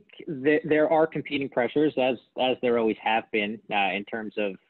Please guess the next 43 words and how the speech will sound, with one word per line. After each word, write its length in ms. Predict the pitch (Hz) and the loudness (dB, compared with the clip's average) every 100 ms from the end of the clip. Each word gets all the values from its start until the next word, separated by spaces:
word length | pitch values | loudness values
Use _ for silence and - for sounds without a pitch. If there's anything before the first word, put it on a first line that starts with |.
| _ | _
you 100 | 117 | -2
know, 80 | 104 | -2
the 100 | 95 | 0
investment 420 | 98 95 98 104 98 | 0 0 -2 -4 -2
in 80 | |
these 140 | 95 92 | 0 -2
projects. 480 | - 95 95 127 160 _ - - | 0 0 0 -2 -4 _ -20 -6
Uh, 40 | 113 | -2
I 200 | 107 - | -2 -2
think 160 | 131 120 | -4 -2
that 160 | 110 | -2
becomes 540 | 107 - 107 110 104 104 - - | -2 -6 -6 -4 -4 -6 -12 -8
more 280 | 117 110 | -4 0
acute, 440 | 95 - 117 139 - - | -2 -4 0 0 0 -4
uh, 40 | 117 | -2
as, 500 | 110 104 107 107 101 - 113 | 0 0 0 0 -2 -2 0
uh, 360 | 104 104 101 - | 2 2 0 -2
you 120 | 110 | -2
know, 80 | 101 | -2
as 100 | 101 | -2
state 140 | 113 | -2
and 100 | 101 | -2
local 240 | 104 - 104 | -4 -4 -4
governments, 460 | 101 104 101 95 - _ - - _ - | -2 -4 -4 -6 -12 _ -20 -20 _ -10
you 160 | 110 | -6
know, 80 | 104 | -6
try 220 | - 113 | -2 0
to 220 | 110 104 - | 0 -2 -4
understand 540 | 113 107 - - 110 | -6 -6 -8 -8 -6
what 160 | 127 123 | -2 -4
the 120 | 101 107 | -4 -8
impact 320 | 104 101 - | -4 -6 -6
is 100 | - | -14
going 180 | - 101 | -12 -6
to 80 | 101 | -4
be 200 | 101 104 | -2 -4
on, 280 | 95 95 92 - | -6 -8 -10 -8
on 260 | 98 92 87 | -8 -6 -2
their, 460 | 98 101 98 95 _ - _ | 0 2 0 -4 _ -20 _
uh, 180 | 101 98 | -4 -4
on 180 | 98 98 | -4 -4
their 160 | 98 104 | -2 -2
budget. 380 | 113 113 175 | -2 -2 -2